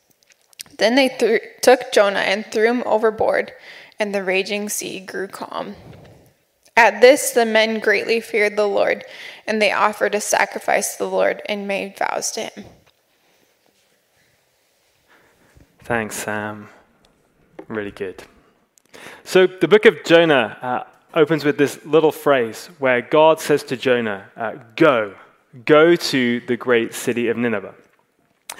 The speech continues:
Speaker 2: But the original Hebrew doesn't actually quite say the same thing as the English does. The original Hebrew doesn't actually say "go," it says "get up, rise up, and go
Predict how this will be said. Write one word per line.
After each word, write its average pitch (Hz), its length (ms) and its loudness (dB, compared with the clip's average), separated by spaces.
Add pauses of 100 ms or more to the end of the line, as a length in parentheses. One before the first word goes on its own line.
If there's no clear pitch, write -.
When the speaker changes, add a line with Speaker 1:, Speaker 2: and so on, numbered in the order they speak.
Speaker 2:
But 156 160 2
the 185 100 6
original 233 320 4
Hebrew 160 320 0
doesn't 156 280 2
actually 151 360 -2
quite - 460 0
say 131 380 2
the 120 120 -6
same 127 280 0
thing 123 200 -2
as 113 100 -4
the 151 120 -2
English 135 280 0
does. 110 340 -14 (520)
The 156 80 2
original 220 320 6
Hebrew 165 360 2
doesn't 160 260 4
actually 151 320 -2
say 139 280 2
"go," 131 640 4
it 143 180 -4
says 147 380 4 (280)
"get 156 220 6
up, - 480 -2
rise 165 800 6 (140)
up, - 500 -2 (200)
and 120 260 -4
go 147 420 6